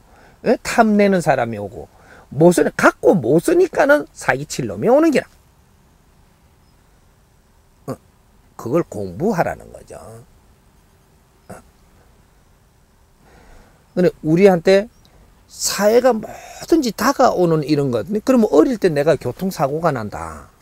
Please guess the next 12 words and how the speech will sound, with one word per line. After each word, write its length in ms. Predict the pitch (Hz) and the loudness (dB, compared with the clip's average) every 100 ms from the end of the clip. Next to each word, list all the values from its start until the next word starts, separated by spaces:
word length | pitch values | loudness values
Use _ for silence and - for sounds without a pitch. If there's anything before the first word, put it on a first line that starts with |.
| _ _ _ _ _ _ _ _ _ _ _ _ _ | _ _ _ _ _ _ _ _ _ _ _ _ _
그럼 160 | - 226 - | -8 -8 0
왜 320 | 185 302 403 | 6 6 6
우리가 300 | 359 330 330 | 4 4 2
교통사고 580 | 233 226 262 233 214 220 | -2 -6 -6 -4 -2 0
나는 220 | 175 160 | 0 2
걸 100 | 175 | 2
공부하라는 840 | 160 165 185 381 403 302 208 175 | 2 2 2 2 2 0 0 2
거죠? 640 | 143 110 104 95 151 339 - _ _ _ _ _ _ _ _ _ _ _ _ _ _ _ _ _ _ _ _ _ | 0 -2 -6 -8 -8 -8 -14 _ _ _ _ _ _ _ _ _ _ _ _ _ _ _ _ _ _ _ _ _
네가 200 | 233 285 | 4 4
그 180 | 311 359 | 6 6
공부를 600 | 311 262 262 302 294 - - - - - | 4 0 0 0 0 -6 -14 -20 -20 -16
잘하면 880 | - - - 294 285 175 185 120 | -12 -12 -8 0 4 4 4 0